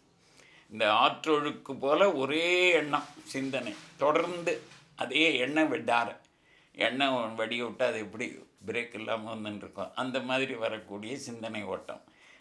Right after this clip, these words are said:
அதுக்கு தான் நம்ம போறோம். தியானத்துக்கே யாரும் போறதில்ல. நம்ம எந்த தெய்வத்தை நினைச்சிருந்தாலும், எந்த மந்திரத்தை சொன்னாலும், என்னன்னு கேட்டா,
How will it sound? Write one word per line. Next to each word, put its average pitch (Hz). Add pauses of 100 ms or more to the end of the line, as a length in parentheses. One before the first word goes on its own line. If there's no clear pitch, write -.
(120)
அதுக்கு 110
தான் 156
நம்ம 127
போறோம். 113 (1700)
தியானத்துக்கே 110
யாரும் 123
போறதில்ல. 110 (340)
நம்ம 95
எந்த 117
தெய்வத்தை 123
நினைச்சிருந்தாலும், 117
எந்த 117
மந்திரத்தை 117
சொன்னாலும், 107
என்னன்னு 123
கேட்டா, 110